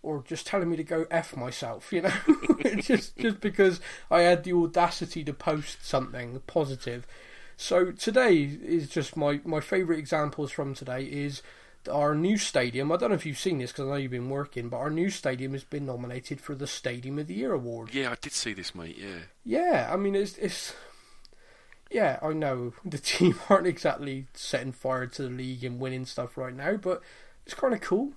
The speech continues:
Speaker 1: Uh, you know, it is Tottenham, it is Tottenham news, Spurs news. So I posted it, and as I'm posting, I'm genuinely thinking to myself now, "This isn't gonna go down well. People are gonna hate this, and people in, in,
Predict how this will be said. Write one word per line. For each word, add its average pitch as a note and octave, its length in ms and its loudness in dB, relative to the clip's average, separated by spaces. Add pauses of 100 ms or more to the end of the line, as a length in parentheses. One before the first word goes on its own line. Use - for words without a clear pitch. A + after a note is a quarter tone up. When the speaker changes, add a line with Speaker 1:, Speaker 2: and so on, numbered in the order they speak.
(180)
Speaker 1:
Uh, - 120 -8
you A3 140 2
know, G3+ 220 4
it F3 100 2
is F#3 200 0
Tottenham, F#3 520 0
it D#3+ 80 0
is D#3 160 -4
Tottenham C3+ 400 -4
news, A3 400 0
Spurs D#3 480 -4
news. A3+ 380 -4 (600)
So F3 480 2
I G#3 60 0
posted A#3+ 440 2
it, B2 220 -4 (220)
and G#3 240 0
as C#4+ 220 2
I'm C#4+ 140 6
posting, - 380 0
I'm E3 200 -2
genuinely A#3+ 580 2
thinking G#3 340 0
to C#3+ 60 -2
myself B2+ 480 -4
now, A#2+ 240 -10 (720)
"This F#3+ 240 0
isn't A2+ 240 -10
gonna A2+ 140 -12
go A#2+ 180 -12
down A#2 340 -12
well. A#2+ 240 -12 (220)
People A#2+ 260 -6
are A#2+ 60 -8
gonna A2+ 200 -10
hate A#2+ 300 -8
this, - 460 -14 (160)
and B2+ 260 -10
people C3 320 -8
in, B2 200 -10
in, C3+ 300 -4